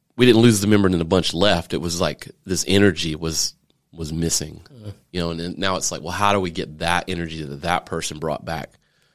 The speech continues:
Speaker 1: into the class?
Speaker 2: Right.
Speaker 1: You know, and it, it was, like, only because we were, ref-, I was reflecting on, like, the class and, you know, 'cause I don't take notes on every class, but
Speaker 2: Mm-hmm.
Speaker 1: generally speaking, I try to take notes, like, once a week on, you know,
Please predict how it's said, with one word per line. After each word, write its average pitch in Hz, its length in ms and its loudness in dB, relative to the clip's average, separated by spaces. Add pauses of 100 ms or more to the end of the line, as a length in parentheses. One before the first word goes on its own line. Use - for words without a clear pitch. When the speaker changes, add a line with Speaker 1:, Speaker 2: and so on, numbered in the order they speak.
(300)
Speaker 1:
into 87 180 -2
the 73 120 -8
class? 95 680 -2
Speaker 2:
Right. 98 200 -8 (680)
Speaker 1:
You 87 120 -6
know, 80 140 -10 (180)
and 101 120 -2
it, - 120 0
it 101 140 0
was, 95 160 -2
like, 87 180 2
only 113 240 4
because 92 320 -2
we 90 60 -8
were, 82 140 -4
ref-, - 260 -12
I 92 60 2
was 82 160 -2
reflecting 82 500 -2
on, 76 160 -8
like, 76 220 -12
the 87 100 -8
class 80 500 -4
and, 60 140 -16 (580)
you 78 100 -10
know, 76 80 -10
'cause - 160 -6
I 123 60 6
don't 135 140 4
take 101 160 4
notes 98 220 0
on 85 140 -6
every 117 240 2
class, 78 360 -4
but 82 160 -6
Speaker 2:
Mm-hmm. 147 80 -8
Speaker 1:
generally 98 320 0
speaking, 82 420 -6
I 78 60 -10
try - 160 -6
to 76 80 -6
take - 200 -10
notes, 78 280 -8
like, 78 100 -10
once 85 220 -6
a 71 40 -8
week 80 320 -6
on, 71 160 -12 (640)
you 82 120 -6
know, 71 140 -12